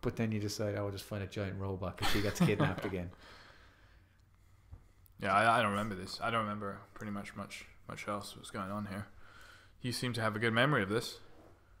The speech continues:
Speaker 1: Yeah, I know. And the weird thing was, I wasn't that excited for this movie when it was coming out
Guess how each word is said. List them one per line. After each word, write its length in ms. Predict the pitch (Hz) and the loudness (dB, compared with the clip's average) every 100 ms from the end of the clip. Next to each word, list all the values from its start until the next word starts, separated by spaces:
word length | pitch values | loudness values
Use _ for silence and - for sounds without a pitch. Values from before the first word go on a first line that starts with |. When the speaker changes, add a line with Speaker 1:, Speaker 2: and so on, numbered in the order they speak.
| - - - - - | -20 -20 -20 -20 -6
Speaker 1:
Yeah, 380 | 156 190 185 123 143 | 0 4 4 2 -2
I 100 | 127 | 0
know. 320 | 165 175 104 - - - | 2 2 0 -8 -4 2
And 100 | 180 | 6
the 60 | |
weird 200 | 214 247 | 8 6
thing 180 | 208 180 | 6 6
was, 220 | 180 156 | 8 8
I 60 | 143 | 8
wasn't 240 | 151 143 | 8 8
that 100 | 127 | 6
excited 360 | 123 - 123 117 | 6 8 8 8
for 120 | - | 4
this 160 | 117 107 | 0 2
movie 200 | 117 107 | 0 0
when 120 | 110 | 0
it 20 | |
was 80 | 104 | -2
coming 300 | - 110 101 | -2 -2 2
out 240 | 123 117 | 4 2